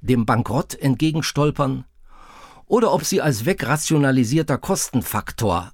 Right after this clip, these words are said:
arbeitslos nach Hause schleichen. Bei all dem ist uns auch noch ein klassischer Trost aus der Hand geschlagen worden, dass nämlich die Schuld am Scheitern bei einer unbegreiflichen Weltordnung, bei einer verrotteten Gesellschaft liege.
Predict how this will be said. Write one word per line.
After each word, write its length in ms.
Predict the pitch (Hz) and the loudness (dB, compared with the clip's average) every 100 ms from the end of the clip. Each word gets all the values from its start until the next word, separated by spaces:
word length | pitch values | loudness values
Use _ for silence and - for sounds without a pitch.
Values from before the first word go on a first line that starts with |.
| - | -4
arbeitslos 920 | 139 117 127 107 95 107 87 - 87 | -2 0 0 0 -2 -2 -4 -6 -6
nach 200 | 98 85 | -6 -4
Hause 260 | 85 67 | -6 -4
schleichen. 480 | - 78 71 - - - - _ _ _ _ _ _ _ - - - | -6 -6 -8 -10 -14 -20 -20 _ _ _ _ _ _ _ -20 -20 -14
Bei 220 | - 160 165 | -2 0 4
all 160 | 233 | 4
dem 320 | 175 202 233 | 4 4 4
ist 240 | 208 170 - | 0 -2 -2
uns 160 | 180 | -2
auch 140 | - 175 | 0 0
noch 100 | 151 | 2
ein 160 | 143 | 0
klassischer 480 | 151 196 190 156 147 | 0 0 -2 -2 -2
Trost 380 | - 226 262 - | -2 -2 -2 -2
aus 140 | 120 | -4
der 120 | - 107 | -2 0
Hand 160 | 110 | 0
geschlagen 460 | - 127 131 139 156 | 0 -2 0 -2 -2
worden, 280 | 165 226 247 - - - | 0 0 -2 -6 -12 -2
dass 160 | 135 | 0
nämlich 340 | 151 165 151 - | 2 2 0 0
die 140 | 123 | 0
Schuld 440 | - - 214 - | 0 0 0 -2
am 180 | - 107 | -2 -2
Scheitern 640 | - 117 101 135 175 226 - _ _ - - | 0 0 0 0 0 -2 -4 _ _ -20 -8
bei 100 | 135 | -2
einer 300 | 139 143 131 | 2 2 2
unbegreiflichen 920 | 202 240 151 135 131 135 139 120 95 | 4 4 4 2 2 2 0 0 0
Weltordnung, 720 | 110 160 - 147 139 143 135 127 - - - - | 2 0 0 0 2 2 0 -2 -12 -20 -20 -6
bei 120 | 135 | -2
einer 220 | 139 117 | 2 2
verrotteten 640 | - 92 78 123 131 - 104 | 2 -2 -2 -2 -2 0 -2
Gesellschaft 600 | 82 101 104 - 76 - | 0 -2 -2 -4 -8 -6
liege. 380 | 85 76 73 | -6 -6 -10